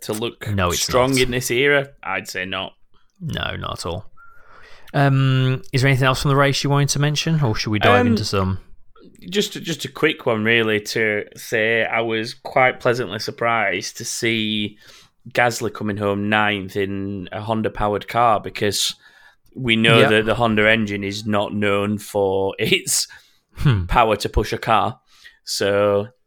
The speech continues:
Speaker 1: um, to, to bring that home there, albeit that some considerable retirements behind him that maybe help facilitate that position becoming available. But
Speaker 2: Yeah.
Speaker 1: generally speaking, I think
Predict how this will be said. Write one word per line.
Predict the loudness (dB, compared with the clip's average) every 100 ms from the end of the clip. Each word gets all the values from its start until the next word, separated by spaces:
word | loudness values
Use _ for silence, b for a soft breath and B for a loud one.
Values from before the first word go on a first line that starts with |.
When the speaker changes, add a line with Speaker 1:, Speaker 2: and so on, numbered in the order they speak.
| _
Speaker 1:
um, | -4 -2 -2 -4 -8 _
to, | -2 0 0 -2 -8
to | -2
bring | 0 2
that | 2 0
home | -2 -4 0
there, | 2 2 0 0
albeit | 0 0 2 2 0 0
that | 0 0 -4 -20 _ -20 _ _ -10
some | -6 -4
considerable | -2 -4 -2 -4 -4 -4
retirements | -4 -2 0 0 -4 -8
behind | -10 -2 0 0 0
him | -2 0
that | -2 -2 b b b b _ _ -2
maybe | 2 4 4 4
help | 0 -2 -6
facilitate | -8 -4 -6 -4 -2 0 -2 -6
that | -6 -6
position | -8 -10 -8 -10
becoming | -10 -10 -10
available. | -2 2 2 0 0 -2 -4 b b b b b -4
But | 0 2 2
Speaker 2:
Yeah. | 2 0 -2 b b b -20 -20 -20 -6
Speaker 1:
generally | -2 0 0 -4
speaking, | -2 -2 0 0
I | 0
think | 0 -2 -4